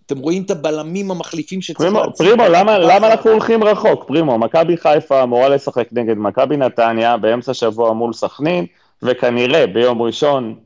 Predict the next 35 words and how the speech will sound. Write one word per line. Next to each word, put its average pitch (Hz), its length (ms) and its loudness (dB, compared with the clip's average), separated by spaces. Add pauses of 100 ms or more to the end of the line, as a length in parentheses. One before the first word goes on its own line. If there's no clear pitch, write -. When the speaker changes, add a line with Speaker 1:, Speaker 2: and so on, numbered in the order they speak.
(100)
Speaker 2:
מול 120 180 0
הפועל 113 300 0
באר 104 220 0
שבע 104 300 -2 (100)
בטרנר. 107 680 0 (160)
אוקיי, 127 300 -2
זה 101 120 -2
כבר 120 200 0
שלושה 110 320 -2
משחקים 110 500 -6
בשבוע 104 520 -2
בעקבות, 101 580 -4
אה, 98 260 0 (380)
הדחייה 110 420 -2
של, 104 360 -2
אה, 95 360 2
סכנין. 147 600 -6 (400)
זה 101 140 -2
כבר 123 260 -2
שלושה 151 320 -2
משחקים 151 460 -4
מאוד 151 220 0
מאוד 175 220 -2
קשים, 180 420 -2
אני 107 180 -2
לא 127 100 0
בטוח 147 320 -2
שמכבי 123 460 -4
חיפה 123 240 -2
מוציאה 113 360 -2
תשע 113 280 -6
נקודות, 110 480 -4
גם 123 140 -2
לא 147 100 0
שש. - 460 -4